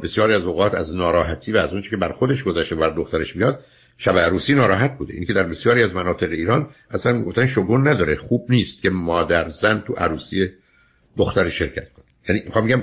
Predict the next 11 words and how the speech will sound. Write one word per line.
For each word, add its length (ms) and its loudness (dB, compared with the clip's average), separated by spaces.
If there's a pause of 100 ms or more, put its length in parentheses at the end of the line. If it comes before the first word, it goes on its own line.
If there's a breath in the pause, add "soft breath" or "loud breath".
اینقدر 420 4 (280 loud breath)
این 160 -2
مسائل 460 0
مال 300 2
یه 60 4
جامعه 400 2
و 60 2
یه 80 2
فرهنگ 520 0
دیگری 440 0
است. 220 -16